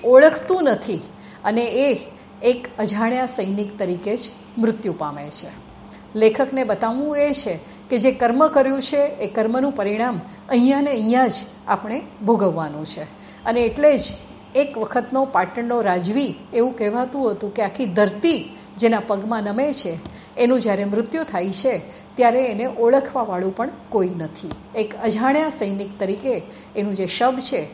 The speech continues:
એ શબનો અગ્નિ સંસ્કાર કરવામાં આવે છે. તો નવલકથાની અંદર એક તરફથી નંદશંકર મહેતા ગુજરાતના ઇતિહાસને લઈ આવે છે, બીજી તરફથી વોલ્ટર સ્કોટની નવલકથાથી પ્રેરાઈને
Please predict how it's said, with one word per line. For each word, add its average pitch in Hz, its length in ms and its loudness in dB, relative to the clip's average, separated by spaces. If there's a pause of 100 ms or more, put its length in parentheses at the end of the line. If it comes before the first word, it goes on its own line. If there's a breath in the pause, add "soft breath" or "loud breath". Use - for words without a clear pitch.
(200 loud breath)
એ 220 80 2
શબનો 196 460 -4
અગ્નિ 208 420 -2
સંસ્કાર 180 480 -8 (120)
કરવામાં 165 520 -6
આવે 151 240 -10
છે. - 200 -8 (560 loud breath)
તો 247 80 4
નવલકથાની 302 720 4
અંદર 302 380 6 (440)
એક 262 220 2
તરફથી 240 340 -2
નંદશંકર 226 580 -2
મહેતા 208 380 -4 (400 loud breath)
ગુજરાતના 214 520 0
ઇતિહાસને 208 560 -2
લઈ 262 220 0
આવે 262 240 0
છે, 294 180 -6 (560 loud breath)
બીજી 277 300 8
તરફથી 285 720 2 (120)
વોલ્ટર 240 320 4
સ્કોટની 269 460 0
નવલકથાથી 226 680 -2
પ્રેરાઈને 220 720 0